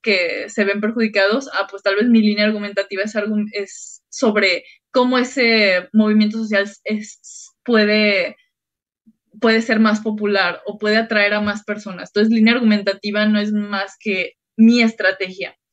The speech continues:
En ese sentido, pienso posibles líneas argumentativas.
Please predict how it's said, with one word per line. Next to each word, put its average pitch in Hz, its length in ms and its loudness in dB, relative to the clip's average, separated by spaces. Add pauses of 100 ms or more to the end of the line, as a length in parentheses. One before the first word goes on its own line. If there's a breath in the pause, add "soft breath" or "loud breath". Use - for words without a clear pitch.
(580)
En 226 140 6
ese 233 140 0
sentido, 247 520 2
pienso 254 640 0
posibles 233 520 -2
líneas 220 340 2
argumentativas. 185 1000 -6